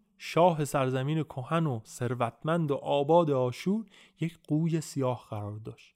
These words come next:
یک استثنا. کسی به اسم نبو آپل اوشور. ما این آقا رو به نامی که در کتاب‌ها معروف‌تره خطاب خواهیم کرد.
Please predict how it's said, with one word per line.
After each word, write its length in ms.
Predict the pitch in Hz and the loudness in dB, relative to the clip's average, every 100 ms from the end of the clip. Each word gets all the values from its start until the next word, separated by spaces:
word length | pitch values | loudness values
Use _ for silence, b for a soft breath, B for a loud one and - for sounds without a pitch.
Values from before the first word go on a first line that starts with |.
| _ | _
یک 200 | 139 - | -10 -6
استثنا. 680 | - 107 - 110 - - 113 _ _ _ _ _ - | -8 -8 -8 -10 -10 -12 -12 _ _ _ _ _ -4
کسی 280 | 147 151 151 | -2 0 0
به 140 | 139 | 0
اسم 380 | 143 139 123 123 | -2 -4 -2 0
نبو 400 | 123 156 190 233 | 2 2 0 -2
آپل 380 | 131 - 123 123 | -6 -4 -4 -4
اوشور. 380 | 160 - 120 107 - _ _ _ _ | -6 -4 -6 -8 -12 _ _ _ _
ما 120 | 143 170 | 0 2
این 160 | 170 | 2
آقا 200 | 151 160 | 2 2
رو 100 | 160 | 2
به 100 | 139 | 0
نامی 380 | 135 151 175 185 | -2 2 2 2
که 140 | 175 | 0
در 140 | 139 127 | -4 -6
کتاب‌ها 520 | - 127 120 - 123 | -6 -6 -6 -6 -8
معروف‌تره 680 | 120 117 117 113 - 113 117 | -6 -4 -4 -6 -6 -4 -4
خطاب 360 | 113 - 107 | -6 -8 -10
خواهیم 360 | - 110 - 104 | -10 -16 -14 -14
کرد. 380 | - 127 _ _ | -14 -18 _ _